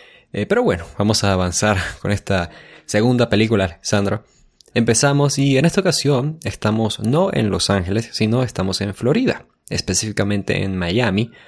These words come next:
o Miami, como yo la llamaré, e iniciamos con, por supuesto, una carrera. Esta es organizada por Tej, que es interpretado por Ludacris, a quien conoceremos por haber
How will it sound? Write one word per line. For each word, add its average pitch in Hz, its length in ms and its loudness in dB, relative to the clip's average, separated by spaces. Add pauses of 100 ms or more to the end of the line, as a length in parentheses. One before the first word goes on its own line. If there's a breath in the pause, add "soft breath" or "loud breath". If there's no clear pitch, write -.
(220 loud breath)
o 110 240 2
Miami, 95 720 2
como 90 300 -4
yo 98 140 0
la 95 100 2
llamaré, 87 440 -2 (460 loud breath)
e 147 120 0
iniciamos 131 680 2
con, 127 380 0 (100)
por 104 100 4
supuesto, 101 500 0
una 98 220 -2
carrera. 117 640 0 (160)
Esta 95 360 -2
es 95 260 0
organizada 110 680 2
por 90 220 -2
Tej, 131 400 -2 (400 soft breath)
que 92 320 0
es - 120 -2
interpretado 110 680 0
por 101 200 2
Ludacris, 104 800 0
a - 40 -12
quien 90 220 -4
conoceremos 92 580 0
por 90 520 0
haber 95 500 -2